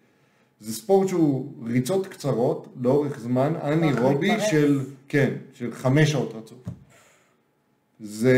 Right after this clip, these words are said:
Speaker 1: ברמות הכי גבוהות, זה בכלל מטורף. והוא היה מחזיק עוד יותר, בזכות איזשהו תזונה שהוא סיגל לעצמו.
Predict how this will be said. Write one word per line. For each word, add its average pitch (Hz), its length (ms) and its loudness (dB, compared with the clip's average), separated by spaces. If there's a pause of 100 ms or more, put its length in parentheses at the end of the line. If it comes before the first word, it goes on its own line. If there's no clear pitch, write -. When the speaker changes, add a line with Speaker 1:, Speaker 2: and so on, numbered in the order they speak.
(400)
Speaker 1:
ברמות 143 440 2
הכי 170 160 -2
גבוהות, 151 360 0
זה 156 60 0
בכלל 139 500 2
מטורף. 120 320 -4
והוא 151 240 2
היה 160 140 4 (200)
מחזיק 131 580 -4
עוד 151 180 0
יותר, 110 280 -2
בזכות 123 300 -10
איזשהו 123 560 -2
תזונה 127 320 2
שהוא 139 160 -2
סיגל 107 320 -10
לעצמו. 113 240 -18